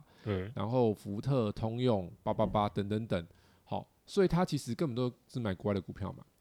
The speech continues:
Speaker 1: 对。
Speaker 2: 然后这个国泰智能电动车呢，它 Nvidia 占什么？十七，Tesla十二，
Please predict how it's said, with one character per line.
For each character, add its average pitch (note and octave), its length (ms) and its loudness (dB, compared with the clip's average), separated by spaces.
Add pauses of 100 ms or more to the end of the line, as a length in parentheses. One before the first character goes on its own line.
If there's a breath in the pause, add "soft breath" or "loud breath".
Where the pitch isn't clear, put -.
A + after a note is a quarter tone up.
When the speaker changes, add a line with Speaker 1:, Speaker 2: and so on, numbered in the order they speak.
(100)
Speaker 1:
对。 G#2 240 2
Speaker 2:
然 E3 120 2
后 F#3 80 6
这 F#3+ 140 2
个 C3+ 560 4
国 D3 160 -2
泰 E3+ 80 4
智 E3+ 120 0
能 C#3+ 80 0
电 C#3 60 0
动 B2 140 -2
车 A#2+ 180 0
呢， A2 160 -2
它 D3+ 340 2
Nvidia A#2+ 640 0
占 G#2+ 220 -2
什 F#2+ 100 -6
么？ F2 140 -6
十 - 160 -8
七 D3+ 400 -2
，Tesla G2+ 540 -2
十 - 180 -10
二， D3 420 2